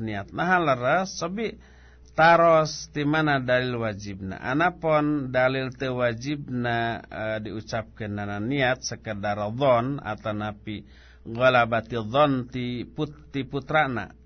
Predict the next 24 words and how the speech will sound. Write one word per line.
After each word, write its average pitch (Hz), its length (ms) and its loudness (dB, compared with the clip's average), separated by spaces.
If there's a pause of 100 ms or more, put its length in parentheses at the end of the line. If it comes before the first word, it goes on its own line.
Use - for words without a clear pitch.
(160)
Dugaan 135 880 -2 (320)
kuat 160 320 2 (160)
ti 139 80 -6
putrana 131 640 -4
yen 123 400 -4 (400)
eta 123 320 -2
sepuh 120 480 -8
natenya, 117 720 -4
eh, 113 640 -4 (1400)
diduga 143 480 4
niat 139 400 2
sanes 127 240 -2
teu 120 160 -10
terucap. 117 560 -6
Dumasar 147 480 -2
hadis 170 400 -8
hiji 143 320 -10
istri, 175 320 -2
"Ya 139 160 6
Rasulullah, 165 480 -2 (400)
pun 156 320 -2
biang 202 640 2
kapungkur 156 640 -4
nu 147 240 -4